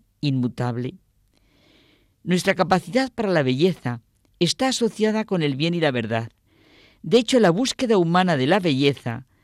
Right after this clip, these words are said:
sin verdad y sin bondad, no es el itinerario que corresponde a la naturaleza humana. Se iría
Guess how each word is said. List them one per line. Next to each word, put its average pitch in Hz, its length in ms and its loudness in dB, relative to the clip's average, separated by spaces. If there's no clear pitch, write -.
sin 170 320 0
verdad 147 420 2
y 151 100 0
sin 247 260 -2
bondad, 127 480 0
no 202 240 2
es 233 280 2
el 170 160 2
itinerario 160 640 0
que - 140 -8
corresponde 170 640 -4
a - 20 -2
la 147 100 0
naturaleza 135 540 -4
humana. 151 480 -4
Se - 180 2
iría 208 480 2